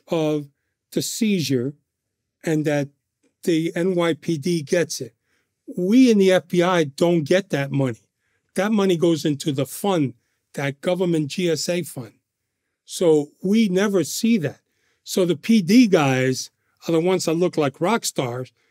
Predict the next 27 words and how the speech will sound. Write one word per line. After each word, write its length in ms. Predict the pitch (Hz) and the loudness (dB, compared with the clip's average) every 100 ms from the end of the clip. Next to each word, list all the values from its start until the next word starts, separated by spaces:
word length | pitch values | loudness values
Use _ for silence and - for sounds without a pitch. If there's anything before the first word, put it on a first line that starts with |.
| _ - | _ -8
because 360 | 170 180 151 | -2 0 0
they 160 | 196 208 | 0 2
go 160 | 190 | 2
back 300 | 160 170 160 | 0 -2 -2
to 120 | - 151 | -4 -2
their 160 | 143 | -2
chiefs 600 | 139 - 233 180 139 - - _ _ _ _ - | -4 0 0 0 -6 -12 -14 _ _ _ _ -6
and 120 | 160 | -2
the 80 | 147 | -2
commissioner, 580 | 160 175 240 - 180 175 | 0 2 2 2 0 2
"Look 200 | 233 220 | 0 0
what 100 | 196 | -2
I 80 | |
did 200 | 180 196 | -2 -4
for 80 | - | -2
the 80 | 180 | -4
N 80 | 185 | -2
Y 120 | 175 | -4
P 160 | 165 180 | -4 -4
D. 140 | 220 | -2
We 120 | 175 | -2
brought 220 | 151 180 | 0 -2
in 60 | 180 | -2
a 20 | |
couple 280 | - 180 180 | -6 -6 -4
of 60 | 185 | -2
million." 400 | 214 180 120 | -2 -2 -6